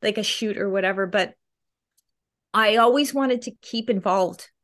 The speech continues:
And I really do believe in perseverance and, um, you know, keep trying and keep believing in yourself, because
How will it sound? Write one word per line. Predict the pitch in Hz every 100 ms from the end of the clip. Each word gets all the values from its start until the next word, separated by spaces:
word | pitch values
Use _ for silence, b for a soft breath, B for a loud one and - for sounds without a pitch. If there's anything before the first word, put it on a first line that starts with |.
| B B -
And | 220 214
I |
really | 208 285 349
do | 277 262
believe | 226 214 214 220 214
in | 208 196
perseverance | 196 208 - 202 185 190 196 190 220 - - b b -
and, | 208 196 190 190 - b b _
um, | - 202 190 196 190 -
you | 226
know, | 220 202 190
keep | 202 - 254 233
trying | - 240 226 214
and | 196
keep | - 226 -
believing | 202 202 202 208 190
in | 180
yourself, | 185 - 196 175 -
because | - 202 - 214 202